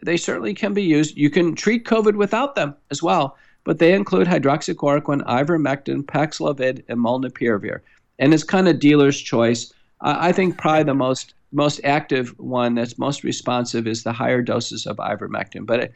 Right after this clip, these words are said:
you know, people can pick their choice. Um, uh, we use usually an antibiotic just to cut down on the phlegm, and that's,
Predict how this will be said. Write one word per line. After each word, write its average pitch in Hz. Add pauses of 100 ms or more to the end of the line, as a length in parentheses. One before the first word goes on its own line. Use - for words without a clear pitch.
(100)
you -
know, 127
people 190
can 147
pick 151
their -
choice. - (540)
Um, 147
uh, 127 (180)
we 135
use 165
usually 247
an 196
antibiotic 156
just -
to -
cut -
down 151
on 135
the 117
phlegm, 143
and 113
that's, 131